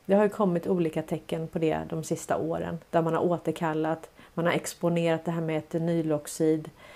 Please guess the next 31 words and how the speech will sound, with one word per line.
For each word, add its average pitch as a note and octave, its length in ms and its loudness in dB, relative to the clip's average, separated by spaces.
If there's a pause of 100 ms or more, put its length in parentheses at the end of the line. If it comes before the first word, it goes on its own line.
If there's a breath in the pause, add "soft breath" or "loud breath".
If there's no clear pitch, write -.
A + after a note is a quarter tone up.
och - 240 -2
så E3+ 100 -2
vidare. D#3+ 380 2
Så F#3 120 0
att F#3 120 0
det G#3+ 100 2
känns A3+ 300 4
som G3 120 0
att, F#3 240 -2 (220)
mm, B3+ 280 2 (1000 loud breath)
det A3 220 4
är G3+ 60 6
ändå G3 200 4
någonting, E3+ 300 2
det F3+ 80 6
visste A3+ 420 2
vi G3 100 4
ju D4 80 6
inte F3+ 360 2 (120)
att F#3 180 -4
man F3 140 2
hade E3 320 2
<laughs> F3+ 140 0
etynyloxid, F#3 760 4
för E3+ 60 0
det E3 80 4
är F3+ 80 6
förbjudet. F#3 680 2 (500 loud breath)
Och F#3 100 -2
så F#3+ 160 4 (240)
fi-, - 140 0